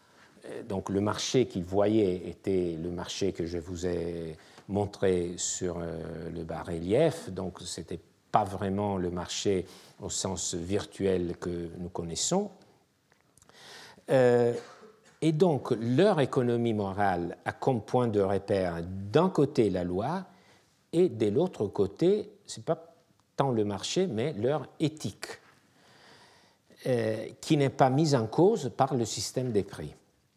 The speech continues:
C'est à mon sens un indice que pour comprendre les Romains, il faut pousser les marchés un peu plus loin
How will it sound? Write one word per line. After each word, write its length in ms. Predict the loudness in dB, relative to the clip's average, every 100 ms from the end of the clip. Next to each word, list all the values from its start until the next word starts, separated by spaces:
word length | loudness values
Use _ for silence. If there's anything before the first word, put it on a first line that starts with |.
| -14 -4
C'est 200 | 2 4
à 60 |
mon 180 | 4 4
sens 480 | 2 2 0 0 -4 -2
un 140 | 0
indice 440 | 2 2 2 0 -2
que 100 | -6
pour 240 | -4 -4
comprendre 540 | 0 0 0 0 0 0
les 120 | 0
Romains, 460 | 0 -2 -2 -2 -6 -6
il 100 | -8
faut 200 | 2 2
pousser 520 | 2 0 2 2 4
les 120 | 4 2
marchés 380 | -2 -4 -2
un 140 | 0 0
peu 180 | 0 0
plus 200 | 0 -2
loin 360 | -2 -2 -4